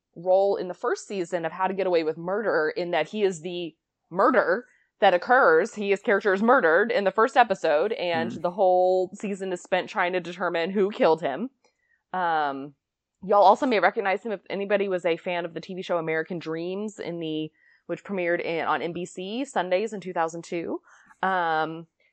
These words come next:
Speaker 1: he was the dad of the Pryor family in, um, American Dreams. Um, I think that
Speaker 2: Oh,
Speaker 1: show was
Speaker 2: that
Speaker 1: on
Speaker 2: one.
Speaker 1: for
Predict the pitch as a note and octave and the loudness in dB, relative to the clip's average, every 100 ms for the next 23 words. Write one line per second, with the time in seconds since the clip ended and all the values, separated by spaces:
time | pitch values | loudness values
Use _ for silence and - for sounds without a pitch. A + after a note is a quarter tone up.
0 | _ - G3+ G3+ F#3 D#3+ D#3+ F3 F#3+ F3+ | _ -8 -6 -2 -2 6 8 10 8 4
1 | - G3 F3+ G#3 B3+ C#4+ D4 E4+ F#4 G4 | 0 6 6 6 2 -2 -4 -6 -10 -14
2 | - C#4 C#4+ C#4 - D4 D4+ D4 D#4 D#4 | -10 -6 -6 -6 -4 -4 -6 -8 -8 -10
3 | D#4 E4 D#4+ E4 E4 F4 _ - G3+ G3 | -14 -14 -14 -16 -18 -18 _ -18 -14 -12
4 | F#3 F3+ - F3 G#3+ A#3 F3+ G#3+ F#3+ G3+ | -14 -16 -18 -16 -12 -10 -8 -6 -6 -6
5 | G3 | -8